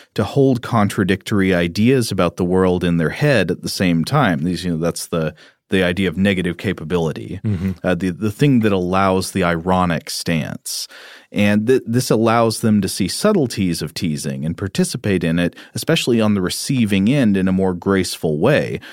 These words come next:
Speaker 1: uh, without interpreting all of it as bullying and bad. You know, that's one big difference, is that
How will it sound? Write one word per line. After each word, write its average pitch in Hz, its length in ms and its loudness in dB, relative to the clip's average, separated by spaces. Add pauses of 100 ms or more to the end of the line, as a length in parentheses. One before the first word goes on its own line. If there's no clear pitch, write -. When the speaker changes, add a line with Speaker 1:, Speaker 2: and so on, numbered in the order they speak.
(160)
Speaker 1:
uh, 90 160 2
without 120 320 4
interpreting 104 760 0
all 95 320 2
of 90 120 0
it 85 160 0
as 80 160 -4
bullying 85 580 -2
and 76 160 -4
bad. 85 380 0
You 87 80 0
know, 85 80 0
that's 104 260 0
one 104 300 2
big 90 280 -2
difference, 95 400 -2
is 87 160 -4
that 90 180 0